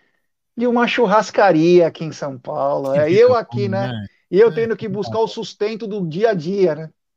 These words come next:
Speaker 2: É, que coisa, né, Gerson Guarino?
Speaker 1: <laughs>
Speaker 2: Bom,
Speaker 1: Abraço ao
Speaker 2: então é o
Speaker 1: Marcelão.
Speaker 2: seguinte, é, é o seguinte, né? É, a gente vai, de qualquer forma, só pra, lógico, a, a audiência é rotativa, vai chegar mais gente aqui, né?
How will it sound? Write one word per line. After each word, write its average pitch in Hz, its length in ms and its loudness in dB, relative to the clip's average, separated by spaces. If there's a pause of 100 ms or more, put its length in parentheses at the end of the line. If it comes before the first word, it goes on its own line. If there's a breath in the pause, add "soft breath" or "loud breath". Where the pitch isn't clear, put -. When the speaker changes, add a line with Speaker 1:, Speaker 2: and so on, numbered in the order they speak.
Speaker 2:
É, 135 520 -18
que - 140 -20
coisa, 123 500 -4
né, 123 160 -6
Gerson 110 280 -6
Guarino? 104 340 -6
Speaker 1:
<laughs> - 220 -4
Speaker 2:
Bom, 285 200 4
Speaker 1:
Abraço 170 420 0
ao 165 60 2
Speaker 2:
então - 0 -
é - 20 0
o - 40 -2
Speaker 1:
Marcelão. 151 540 0
Speaker 2:
seguinte, - 80 -14 (480)
é, 165 280 -2
é - 20 0
o 208 60 0
seguinte, 127 440 -8
né? 135 180 -6
É, 117 840 -4 (340 soft breath)
a 120 80 -2
gente 196 180 0
vai, 175 340 2
de 120 100 -8
qualquer 156 280 0
forma, 156 380 0
só 208 160 -6
pra, 165 300 -6 (140)
lógico, 135 360 -2
a, 113 180 -12 (100)
a 117 100 -10
audiência 131 380 -6
é - 20 0
rotativa, 135 540 -4
vai 117 100 -4
chegar 120 300 -8
mais 120 240 -6
gente 113 300 -10
aqui, - 200 -12
né? 147 160 -6